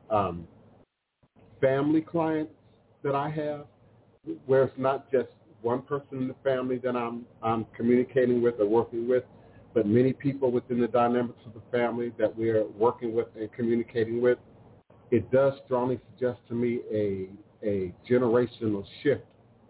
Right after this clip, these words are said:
if you will, away from the,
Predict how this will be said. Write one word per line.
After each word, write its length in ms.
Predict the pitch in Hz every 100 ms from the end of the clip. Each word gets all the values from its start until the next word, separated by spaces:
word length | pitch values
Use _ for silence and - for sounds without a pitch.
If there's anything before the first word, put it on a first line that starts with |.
| _ 117
if 120 | 104
you 120 | 107 101
will, 360 | 98 87 85 - - _ _
away 320 | 104 113 120 113
from 280 | 120 110 101
the, 360 | 104 98 92